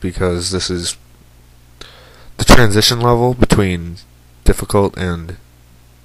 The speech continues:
capable. It's the first, yeah, I know it's the second level, but it's like the first. I, I don't, I, there's a lot, you'll see later. It's hard. Don't know what the scroll does yet.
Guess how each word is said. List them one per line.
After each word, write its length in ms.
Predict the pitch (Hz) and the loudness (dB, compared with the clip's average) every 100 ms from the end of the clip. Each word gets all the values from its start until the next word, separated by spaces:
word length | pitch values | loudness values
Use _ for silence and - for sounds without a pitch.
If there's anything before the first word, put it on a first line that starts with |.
| _ _ _ _ _ _ _ - - | _ _ _ _ _ _ _ -20 -6
capable. 540 | 101 95 104 113 117 - - - - - - - | -4 -4 -2 -2 -4 -12 -20 -20 -20 -20 -20 -12
It's 220 | - - | -10 -8
the 120 | - | -8
first, 420 | - 101 95 - - - _ _ - | -4 -2 -2 -4 -14 -20 _ _ -10
yeah, 160 | 92 | -8
I 40 | 92 | -6
know 140 | 90 | -6
it's 140 | 82 - | -6 -6
the 60 | |
second 340 | - 90 90 85 | -6 -6 -8 -6
level, 300 | 90 92 92 | -6 -6 -6
but 160 | 95 | -8
it's 220 | - - | -8 -10
like 220 | 90 85 - | -12 -12 -12
the 80 | |
first. 500 | - 90 85 - - - - - - - - - - - | -6 -6 -6 -8 -14 -20 -20 -20 -20 -20 -20 -20 -20 -8
I, 240 | 98 95 | -6 -4
I 40 | |
don't, 140 | 92 - | -6 -8
I, 160 | 101 95 - | -6 -8 -4
there's 220 | 104 95 | -2 0
a 60 | 92 | 2
lot, 280 | 92 90 - | 0 0 -4
you'll 180 | 95 | -4
see 180 | - - | -2 -6
later. 360 | - - 101 - | -6 -8 -10 -10
It's 200 | - - | -12 -8
hard. 300 | - - 104 - - - - - - - - - - - | -6 -6 -12 -16 -12 -10 -10 -12 -16 -16 -20 -20 -20 -14
Don't 160 | 87 92 | -12 -10
know 80 | 95 | -12
what 100 | - | -10
the 60 | |
scroll 340 | - - 104 107 | -8 -2 -2 -2
does 280 | 110 110 | -4 -4
yet. 260 | 113 117 117 | -4 -4 -6